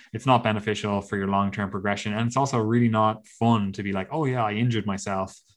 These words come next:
And now, uh, after waiting whatever, a year to get back in the gyms,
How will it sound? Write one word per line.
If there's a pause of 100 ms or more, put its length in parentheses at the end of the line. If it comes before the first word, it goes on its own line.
(340)
And
now,
uh,
after
waiting
whatever,
a
year
to
get
back
in
the
gyms,